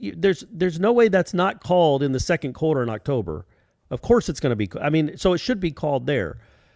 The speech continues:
But that's just to get me to segue to this is I'm, I'm almost to the point where Tony Romo is unlistenable.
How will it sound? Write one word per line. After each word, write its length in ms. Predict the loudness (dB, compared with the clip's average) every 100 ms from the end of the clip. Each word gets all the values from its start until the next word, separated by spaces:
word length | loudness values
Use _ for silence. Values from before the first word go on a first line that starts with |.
| _ 2
But 260 | 2 2 2
that's 300 | 2 2 0
just 240 | -2 0
to 80 | -2
get 200 | 0 0
me 120 | 0
to 80 | 0
segue 440 | 0 0 0 0 0
to 60 |
this 360 | 0 -2 -2 -4
is 260 | -6 -6 -10 _ _ _ _ _ _ _ _ _ _ _ _ 0
I'm, 240 | 4 4 0
I'm 300 | 0 2 4
almost 420 | 4 6 8 6 6
to 40 |
the 100 | 2
point 320 | 6 6 6
where 160 | 4 2
Tony 280 | 4 2 4
Romo 400 | 4 4 4 2
is 80 | 0
unlistenable. 580 | -2 -2 -4 -8 -8